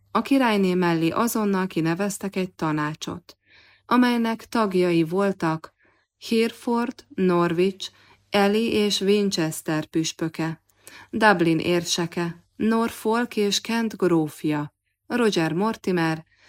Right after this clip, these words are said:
Wigmore bárója, Sir Thomas Wake, Sir William Lazu Dashley, Robert Montalt, Robert Merle,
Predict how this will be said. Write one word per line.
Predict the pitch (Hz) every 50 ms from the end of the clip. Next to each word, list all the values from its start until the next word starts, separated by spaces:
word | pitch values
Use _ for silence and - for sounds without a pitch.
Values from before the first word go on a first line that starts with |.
| - - - _ - 185 190
Wigmore | 226 226 202 202 202 196 196 190 180
bárója, | 165 180 170 170 165 165 165 156 160 156 156 151 151 156 - - -
Sir | - - - 196 185 180 180 170
Thomas | - - 226 220 214 202 202 196 - -
Wake, | 180 170 160 151 151 - - - _ _ _ _ _ _ _ _ _ _ _
Sir | - - - - 226 214 214 202 202 196
William | 233 254 262 262 254 240 233 220
Lazu | 214 208 196 190 190 196 180 175 170
Dashley, | - 202 226 208 - - - 208 196 190 185 180 - _ _ _ - - - _
Robert | - 190 190 202 196 190 180 175 170 170
Montalt, | 180 180 190 202 214 208 - 220 214 214 226 240 240 - - -
Robert | - 196 196 190 170 170 160 160 160 - -
Merle, | 180 175 175 180 185 185 190 202 214 220 208